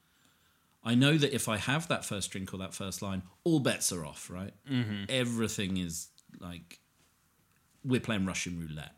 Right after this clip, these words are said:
Speaker 1: right?
Speaker 2: Yeah. Oh, yeah.
Speaker 1: Um, and that's, that's where my step one comes in for me, right? It's, it's, I know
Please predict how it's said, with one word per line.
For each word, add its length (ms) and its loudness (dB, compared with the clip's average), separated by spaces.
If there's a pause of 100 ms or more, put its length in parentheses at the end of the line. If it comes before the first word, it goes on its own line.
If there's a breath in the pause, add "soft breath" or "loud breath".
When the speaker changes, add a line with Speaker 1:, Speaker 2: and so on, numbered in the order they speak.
Speaker 1:
right? 120 -10
Speaker 2:
Yeah. 280 0 (260)
Oh, 140 -2
yeah. 220 -2 (300)
Speaker 1:
Um, 500 2 (1500)
and 480 0 (180)
that's, 480 2
that's 340 -4
where 100 2
my 120 0
step 340 0
one 300 -4
comes 300 -8
in 140 -8
for 140 -10
me, 260 -8
right? 180 -14
It's, 460 -4
it's, 520 -4 (1400 soft breath)
I 160 4
know 560 4